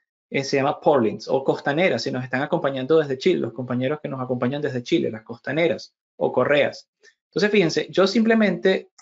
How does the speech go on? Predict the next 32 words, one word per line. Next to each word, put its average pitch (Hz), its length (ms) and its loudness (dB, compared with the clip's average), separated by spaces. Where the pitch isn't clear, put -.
selecciono 170 640 2
los 139 140 -2
perfiles 160 420 0
sobre 160 160 -2
los 147 80 -2
que 139 80 -4
quiero 160 220 0
que - 80 -8
pasen 170 480 -2
las 160 160 -4
correas, - 580 -2
presiono 170 440 0
Enter, 135 400 -2
¿ok? - 180 -8
Y 156 220 4
él 180 180 4
va 190 60 4
a 185 40 -2
generar 180 460 2
las 170 160 -8
correas. 185 480 -2
Vamos - 40 -14
a 127 60 -10
esperar 123 200 2
unos 143 160 -2
segundos, 214 540 4
ahí 160 60 0
está, 170 220 -2
las 127 120 -6
generó 139 280 -2
todas, 151 380 -2
¿ok? - 140 -6